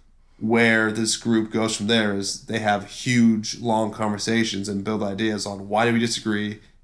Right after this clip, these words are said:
Can we come closer together? Can we convert each other? And I think it's kind of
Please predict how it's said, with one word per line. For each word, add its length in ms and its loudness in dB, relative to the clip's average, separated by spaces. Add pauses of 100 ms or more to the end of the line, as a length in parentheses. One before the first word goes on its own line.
(120)
Can 120 0
we 80 2
come 220 -2
closer 320 -2
together? 400 -2
Can 260 -8
we 60 -4
convert 340 -4
each 140 -4
other? 300 -2 (420)
And 320 0 (1000)
I 60 -4
think 140 2
it's 100 -4
kind 220 -2
of 180 -4